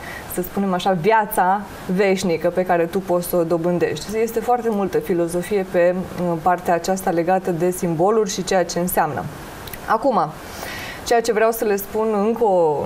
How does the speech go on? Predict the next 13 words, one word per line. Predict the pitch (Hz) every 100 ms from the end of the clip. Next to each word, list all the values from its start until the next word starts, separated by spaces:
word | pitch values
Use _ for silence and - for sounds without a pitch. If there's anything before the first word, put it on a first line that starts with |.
| 151 185
noutate, | 190 175 165 170 180 185
sau | - 170
să | 170
le | 185
luăm | 196 220
așa | 185 190 190 175 175
puțin, | 185 - 196 190
uh, | 175 165 156 - 175 175 - - -
altfel, | 185 190 185 170 180 214 - - - - 196
eu | 233
am | 240 233
scos | - 226 233
aici | 226 180 175